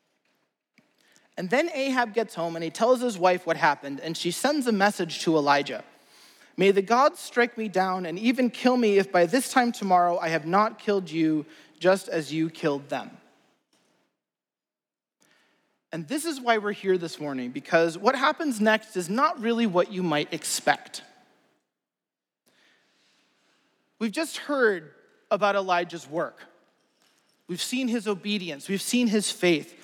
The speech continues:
We've seen these miracles that God has done through him. A drought, never-ending flour and oil, a child resurrected from death, fire falling down from heaven.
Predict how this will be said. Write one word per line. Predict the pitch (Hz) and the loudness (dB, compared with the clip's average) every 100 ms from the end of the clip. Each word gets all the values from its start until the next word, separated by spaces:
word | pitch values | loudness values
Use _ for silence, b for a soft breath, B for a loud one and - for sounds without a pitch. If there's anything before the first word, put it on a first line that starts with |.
| B B | B B
We've | 233 214 | 4 6
seen | 285 269 | 2 4
these | 233 180 | 4 4
miracles | 220 240 285 294 285 214 175 156 | 6 8 8 6 4 0 0 0
that | 202 175 | 0 4
God | 180 208 | 4 4
has | 220 180 | 0 -4
done | 190 185 175 | 0 0 -2
through | - 214 220 | -6 -2 0
him. | 190 135 - B B | 0 -4 -8 B B
A | 170 | -12
drought, | 170 156 208 226 175 - b b | -12 -4 4 4 4 -6 b b
never-ending | 185 226 240 262 226 226 226 214 | -2 0 0 -2 0 -2 -4 -6
flour | - 202 214 226 214 | -4 2 4 4 2
and | 196 190 | -2 -4
oil, | 180 185 156 110 B B | 0 2 2 -2 B B
a | 180 | 0
child | - - 247 254 196 165 | 2 4 4 4 -2 -4
resurrected | 220 233 220 226 226 214 | -4 -2 2 2 0 -12
from | - 202 165 | -6 -8 -4
death, | 175 175 123 _ b _ _ | 0 0 -2 _ b _ _
fire | 233 262 254 226 | -4 0 0 -2
falling | - 240 233 262 247 | -8 -4 -2 -2 -2
down | 214 202 214 202 | 0 0 0 -4
from | 185 | -6
heaven. | 156 170 156 127 | 0 0 0 -8